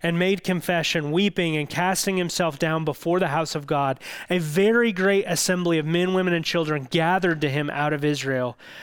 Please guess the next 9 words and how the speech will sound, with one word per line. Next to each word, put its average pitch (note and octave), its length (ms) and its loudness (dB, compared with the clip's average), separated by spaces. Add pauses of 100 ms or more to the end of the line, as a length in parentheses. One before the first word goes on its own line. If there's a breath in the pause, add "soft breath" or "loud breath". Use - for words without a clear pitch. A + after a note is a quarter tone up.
(140)
for - 160 -2
the E3 120 2
people F3+ 640 2
wept D3+ 520 -2
bitterly." B2 600 -2 (1600 loud breath)
I've D4+ 220 2
been A3 120 4
asking F#3 360 0
myself, D#3 580 0